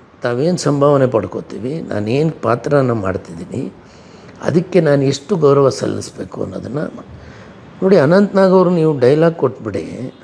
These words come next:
ಅವರಾಗ ಕರೀತಾರೆ ಹುಡುಗನ್ನ, "ಏ ಅಸಿಸ್ಟೆಂಟ್ ಹುಡುಗ, ಯಾರಪ್ಪ ಡೈಲಾಗ್ ಶೀಟ್ ತೊಗೊಂಡು?"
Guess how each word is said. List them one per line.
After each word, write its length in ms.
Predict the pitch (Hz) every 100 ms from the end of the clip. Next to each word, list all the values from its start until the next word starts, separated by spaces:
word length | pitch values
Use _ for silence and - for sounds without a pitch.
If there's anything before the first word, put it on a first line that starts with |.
| - 110 104 -
ಅವರಾಗ 320 | 117 160 180
ಕರೀತಾರೆ 460 | - 127 127 110 104
ಹುಡುಗನ್ನ, 640 | 98 101 101 85 82 113
"ಏ 60 | 135
ಅಸಿಸ್ಟೆಂಟ್ 400 | - - 123 -
ಹುಡುಗ, 180 | 101
ಯಾರಪ್ಪ 300 | 107 113 - 151 - - - -
ಡೈಲಾಗ್ 260 | 117 123 113
ಶೀಟ್ 240 | - -
ತೊಗೊಂಡು?" 340 | - - -